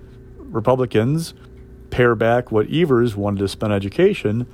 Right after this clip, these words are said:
He has a talking point then that Republicans, quote unquote, cut education because they're not spending as much as he wants to, even though they'll likely give a,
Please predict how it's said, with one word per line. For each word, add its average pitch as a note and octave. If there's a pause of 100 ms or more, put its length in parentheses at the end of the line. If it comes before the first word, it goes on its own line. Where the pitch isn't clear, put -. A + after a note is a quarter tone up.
(460)
He B2+
has A2
a G#2+
talking C3
point G#2+
then A2
that A2
Republicans, G#2
quote G#2+
unquote, F#2+
cut -
education G#2
because G#2+
they're G2
not G2+
spending G2+
as -
much F#2
as -
he F#2
wants C3+
to, G2 (480)
even B2+
though A#2+
they'll A2
likely A2
give G#2
a, G2